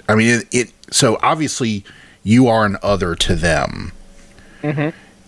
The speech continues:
Speaker 1: And you would, it would still apply, even though they're a hive mind,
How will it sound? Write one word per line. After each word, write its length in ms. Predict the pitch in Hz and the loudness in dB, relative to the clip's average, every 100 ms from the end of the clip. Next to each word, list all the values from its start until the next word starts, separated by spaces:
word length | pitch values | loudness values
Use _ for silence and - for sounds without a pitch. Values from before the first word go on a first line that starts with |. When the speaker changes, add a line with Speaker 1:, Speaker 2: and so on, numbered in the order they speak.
| - | -2
Speaker 1:
And 420 | 101 98 98 98 | 0 2 2 2
you 100 | 107 | 4
would, 300 | 101 90 90 - _ _ - - - - | 4 2 -4 -12 _ _ -20 -20 -20 -4
it 120 | 92 | 0
would 160 | 107 202 | 2 2
still 260 | - 110 92 | 0 0 0
apply, 520 | - 143 107 80 76 | 0 2 2 -2 -10
even 220 | 107 117 107 | -2 2 4
though 180 | 107 | 2
they're 180 | 92 85 | 2 0
a 40 | 82 | 0
hive 420 | - 120 131 95 | 0 0 0 -4
mind, 520 | 87 80 78 80 | -6 -6 -8 -10